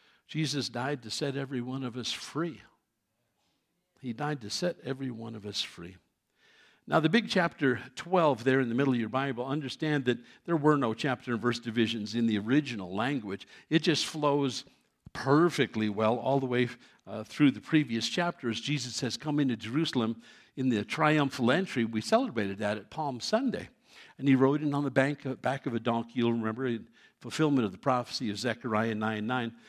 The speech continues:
And he's been teaching and preaching, the people praising him and worshiping him.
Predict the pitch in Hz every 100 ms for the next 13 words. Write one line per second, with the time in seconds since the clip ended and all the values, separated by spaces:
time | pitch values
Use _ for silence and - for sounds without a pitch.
0 | - - 131 131 131 156 127 135 117 -
1 | 202 190 180 160 107 101 175 175 180 156
2 | 107 - 175 170 117 - 139 160 151 165
3 | 143 104 123 156 - 139 143 131 131 131